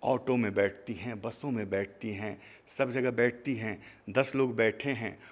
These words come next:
उसमें आप गाना चला देते हैं कुछ से कुछ। ठीक है, गाना बनता है, लेकिन आपने चलाया, आपको नहीं समझ आ रहा है कि यहाँ पे दस लोग बैठे हैं, उसमें दो महिलाएं भी बैठी हैं,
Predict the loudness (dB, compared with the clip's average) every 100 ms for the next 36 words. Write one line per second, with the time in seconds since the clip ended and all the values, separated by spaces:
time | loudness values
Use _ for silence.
0 | -14 -10 -6 -4 -4 -4 -2 -2 -4 -8
1 | -8 -8 -10 -10 -12 -14 -16 -14 -14 -14
2 | -18 -18 -20 -20 _ _ _ _ _ _
3 | _ _ _ _ 2 6 8 8 10 8
4 | 8 8 10 8 4 -6 -20 _ 2 4
5 | 4 4 4 4 4 4 4 2 2 0
6 | -2 -18 -4 -2 2 4 4 6 8 12
7 | 12 12 12 10 8 10 10 8 8 8
8 | 8 10 10 10 8 8 6 8 10 10
9 | 10 10 10 8 8 6 2 0